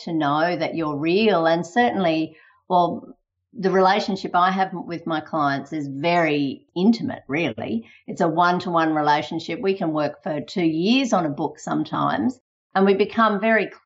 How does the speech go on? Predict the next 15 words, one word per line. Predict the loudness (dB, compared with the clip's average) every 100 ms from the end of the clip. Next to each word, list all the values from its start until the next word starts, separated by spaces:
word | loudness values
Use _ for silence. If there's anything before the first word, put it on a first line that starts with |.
| _
close. | 2 2 2 -10 -12
And | -10 -8
for | -10
people | -10 -6 -6 -6 -10
to | -12 -14
trust | -20 -4 -2 -2 -6 -20 -20 _ _ _
me | -2 -2 -2 -4 -4 -6 _ 0
with | 0 0
their | -2 -2
baby, | -2 0 0 2 -2 -2
with | -4 -4
their | -6 -4 0
book | 0 0 -4
like | -4 -4 -6
that, | -6 -4 -2 -4